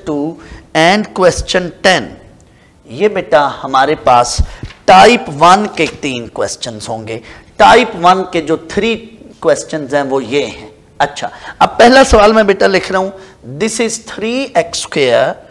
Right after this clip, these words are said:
plus two x minus under root three x square plus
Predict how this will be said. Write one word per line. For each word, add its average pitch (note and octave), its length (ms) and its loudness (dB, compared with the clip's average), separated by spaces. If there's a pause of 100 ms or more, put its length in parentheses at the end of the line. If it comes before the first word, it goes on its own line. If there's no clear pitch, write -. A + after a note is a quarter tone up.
(500)
plus A3 320 2 (160)
two F#3 100 -6 (140)
x - 260 -10 (140)
minus D3 440 -4 (120)
under A2+ 340 -6
root B2 360 -12 (840)
three A#3+ 520 -2 (140)
x - 240 -10
square B2 480 -4 (960)
plus G#3 400 4